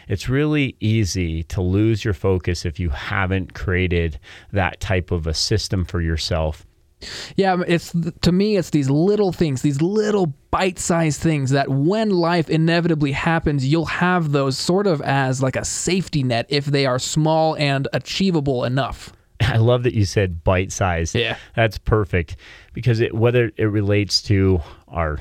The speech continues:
Speaker 1: nutrition, so literally putting that
Speaker 2: <laughs>
Speaker 1: into a bite-sized goal just gives you better focus on being able to have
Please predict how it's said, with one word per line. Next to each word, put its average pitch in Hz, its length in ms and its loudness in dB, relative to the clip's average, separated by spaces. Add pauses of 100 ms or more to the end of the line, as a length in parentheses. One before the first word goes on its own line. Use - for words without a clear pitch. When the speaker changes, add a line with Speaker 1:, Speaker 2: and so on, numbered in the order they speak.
(140)
Speaker 1:
nutrition, 95 540 0
so 87 200 0
literally 101 500 2
putting 101 440 0
that 90 340 -2
Speaker 2:
<laughs> - 0 -
Speaker 1:
into 90 440 2 (380)
a 104 60 -2
bite-sized 123 720 0
goal 110 300 4
just 143 300 0
gives 147 280 2
you 120 360 4
better 104 540 2 (260)
focus 95 720 0 (320)
on 104 220 2
being 107 260 2
able 101 320 2
to 92 380 2
have 92 500 0